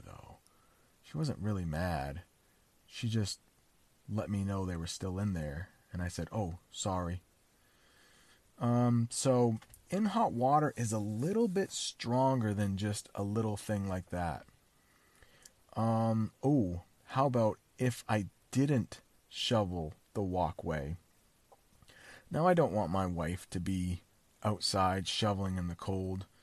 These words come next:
and she wouldn't get mad if I didn't shovel the walkway. But let's say I had a really mean wife, and she was mad at me for not shoveling the walkway,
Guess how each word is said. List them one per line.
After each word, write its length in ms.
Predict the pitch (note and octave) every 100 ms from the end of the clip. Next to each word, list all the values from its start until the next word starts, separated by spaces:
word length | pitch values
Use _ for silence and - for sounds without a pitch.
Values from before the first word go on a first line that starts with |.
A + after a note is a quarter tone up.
| - - _ _
and 240 | B2 B2 -
she 240 | - - F3+
wouldn't 360 | B2 G2+ F2+
get 140 | D#2+ C2
mad 440 | E2 E2 E2 E2 -
if 160 | A2 -
I 120 | F#2 -
didn't 360 | G2+ F#2 F2+ -
shovel 340 | - F2+ E2+
the 100 | D#2+
walkway. 720 | D2+ D#2 D2+ - D#2+ D#2 E2 - - - - _ -
But 240 | A#2+ - _ _ _ _
let's 240 | A#2 D3+ -
say 300 | D#3 D3+ C#3
I 80 | A2
had 320 | A2 A2+ G#2+
a 40 | F#2+
really 360 | G2 G#2+ G2+
mean 480 | F#2 G2 A2 B2 G#2
wife, 480 | C#2+ - - - - _ _ _ _ _ _ _
and 240 | G#2+ G2+ F#2
she 240 | A2 G2 - _ _ _ _ _ _ _
was 380 | - A2+ C#3+ A#2
mad 460 | G2 E2+ B1 C2 - _ _ _ _
at 160 | G2+ F#2+
me 380 | G2 F2 E2 - _ _ _
for 200 | - G2+
not 420 | G2+ G#2+ G#2 -
shoveling 460 | - A2 G2 G2 F#2+
the 80 | F2+
walkway, 720 | F2+ G2 F2+ - F2 E2+